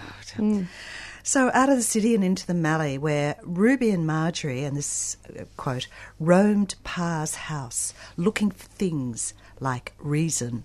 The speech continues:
Speaker 2: and explanation." Mm. However, there were some who deemed Elise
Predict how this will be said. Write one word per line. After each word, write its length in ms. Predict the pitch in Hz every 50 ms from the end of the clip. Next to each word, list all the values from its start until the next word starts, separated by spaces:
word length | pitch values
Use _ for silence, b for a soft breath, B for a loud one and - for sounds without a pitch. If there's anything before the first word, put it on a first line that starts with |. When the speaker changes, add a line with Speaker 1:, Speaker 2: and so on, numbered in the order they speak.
| - -
Speaker 2:
and 160 | - 131 -
explanation." 920 | - 127 - - - - 131 120 123 120 127 123 - - - 117 120 - - - - - -
Mm. 340 | 147 147 139 127 110 - B B B B B B B
However, 400 | - 247 233 240 233 - 165 - - -
there 120 | 214 202
were 80 | 190 196
some 400 | - - - 233 220 190 196 202
who 400 | - - 208 196 196 190 190 -
deemed 500 | - 180 202 214 202 202 196 196 190 - - -
Elise 560 | 196 190 196 202 202 202 - - - -